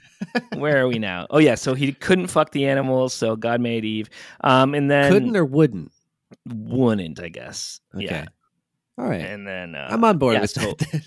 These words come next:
Speaker 1: <laughs>
Speaker 2: eventually the, the Noah's flood happens. Um,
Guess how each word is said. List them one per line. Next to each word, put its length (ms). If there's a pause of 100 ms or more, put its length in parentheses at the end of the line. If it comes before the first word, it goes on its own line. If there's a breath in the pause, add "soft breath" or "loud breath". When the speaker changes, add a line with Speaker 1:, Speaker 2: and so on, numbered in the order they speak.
(120)
Speaker 1:
<laughs> 100
Speaker 2:
eventually 480
the, 180 (220)
the 180
Noah's 420
flood 260
happens. 460 (460 soft breath)
Um, 600